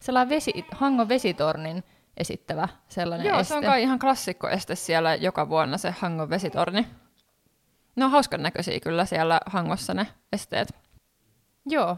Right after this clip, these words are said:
Speaker 1: et toi on selvästi vähän niinku tulkinnanvarainen asia.
Speaker 2: Mm, kyllä.
Speaker 1: Joo, sit mulla osui myös tällainen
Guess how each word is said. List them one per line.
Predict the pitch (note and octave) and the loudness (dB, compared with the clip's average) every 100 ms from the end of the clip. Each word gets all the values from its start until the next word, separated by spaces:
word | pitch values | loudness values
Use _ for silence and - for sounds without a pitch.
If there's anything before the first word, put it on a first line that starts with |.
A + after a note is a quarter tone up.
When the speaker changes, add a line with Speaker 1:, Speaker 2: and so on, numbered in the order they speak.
| - | -6
Speaker 1:
et | B3 | -4
toi | D4+ D#4 | 0 0
on | E4+ | -2
selvästi | F#4 A3+ - F#3+ | -2 -2 -4 -2
vähän | F#3 | -2
niinku | F3+ E3+ | -2 -6
tulkinnanvarainen | - F#3 - - - F3 F3 - | -6 -6 -6 -8 -6 -6 -6 -6
asia. | F3 - - - _ _ _ | -6 -6 -10 -12 _ _ _
Speaker 2:
Mm, | A#3 E4 E4+ - _ | -6 -6 -6 -12 _
kyllä. | B3+ C4 G#3 A#3+ - _ _ _ _ _ A3 | -2 2 2 0 -10 _ _ _ _ _ -8
Speaker 1:
Joo, | D#4 D#4 | -6 -4
sit | F4+ | -8
mulla | G#4 F#4 | -6 -6
osui | E4 C#4 | -2 -2
myös | C4+ | -2
tällainen | D4+ F#4+ D#4+ G#3+ F3+ F3 | 0 2 2 2 0 -2